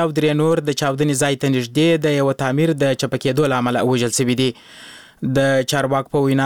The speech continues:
تر چاودنې وروسته حمله کوونکو د پولیسو پر مرکز د راکټ او ماشیندار ډزې کړي. تر اوسه کومې ډلې د دې حملې مسؤلیت نه، نه دی منلی، خو د ترکیې چارواکي وایي چې په دغه پیښه کې د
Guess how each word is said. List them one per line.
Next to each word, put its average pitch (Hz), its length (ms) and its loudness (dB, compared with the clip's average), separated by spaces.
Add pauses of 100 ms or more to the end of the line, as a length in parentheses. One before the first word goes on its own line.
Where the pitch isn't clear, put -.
تر 139 160 -4
چاودنې 139 380 0
وروسته 156 560 0
حمله 147 260 2
کوونکو 151 460 0
د 147 100 0
پولیسو 139 380 -2
پر 147 160 0
مرکز 139 420 -2
د 135 240 2
راکټ 123 360 -2
او 131 120 0
ماشیندار 127 480 0
ډزې 123 300 0
کړي. 123 180 2 (800)
تر 156 100 4
اوسه 151 260 0
کومې 147 240 2
ډلې 151 260 2
د 156 100 0
دې 151 160 2
حملې 143 320 2
مسؤلیت 143 420 0
نه، 147 340 0
نه 147 120 2
دی 175 100 4
منلی، 165 320 2
خو 170 160 0
د 147 120 0
ترکیې 147 360 -2
چارواکي 139 420 -2
وایي 143 160 2
چې 165 260 0
په 147 120 -2
دغه 135 220 -2
پیښه 147 260 0
کې 170 120 2 (140)
د 143 160 2